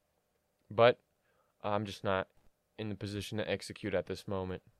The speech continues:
in any shape or form. But, you know, God bless. Someday I, I do hope to have a wife and kids. <laughs> Dude, I said I,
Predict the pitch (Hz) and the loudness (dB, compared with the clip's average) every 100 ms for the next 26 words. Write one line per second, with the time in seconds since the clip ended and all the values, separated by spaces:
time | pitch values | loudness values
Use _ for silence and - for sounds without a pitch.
0 | _ _ _ - 98 90 90 - 95 85 | _ _ _ -4 -2 -2 -6 -8 -8 -10
1 | - 101 90 _ - _ - - 98 117 | -6 -4 -4 _ -20 _ -14 -2 -2 -2
2 | - _ - - - - 101 87 80 - | -12 _ -20 -20 -20 -18 -12 -10 -10 -16
3 | - _ _ - 95 92 90 85 - 104 | -20 _ _ -6 -4 -2 -2 -4 -6 -8
4 | 92 90 87 87 90 - - - _ - | -4 -4 -2 -4 -8 -14 -20 -20 _ -6
5 | 92 113 104 - 98 92 92 92 92 92 | -4 -2 -2 -2 0 -2 0 2 2 0
6 | - 90 - 90 87 - - _ _ _ | -6 -12 -10 -10 -10 -16 -20 _ _ _
7 | _ _ _ _ _ _ _ _ _ _ | _ _ _ _ _ _ _ _ _ _
8 | - - _ _ _ _ _ - - 160 | -20 -20 _ _ _ _ _ -6 10 10
9 | 156 151 - - _ _ _ _ _ _ | 12 6 0 -14 _ _ _ _ _ _
10 | _ _ _ _ _ _ - - - - | _ _ _ _ _ _ -16 -16 -20 -20
11 | - - - - _ - 226 190 165 160 | -20 -20 -20 -20 _ 6 12 12 12 10
12 | 208 185 | 10 12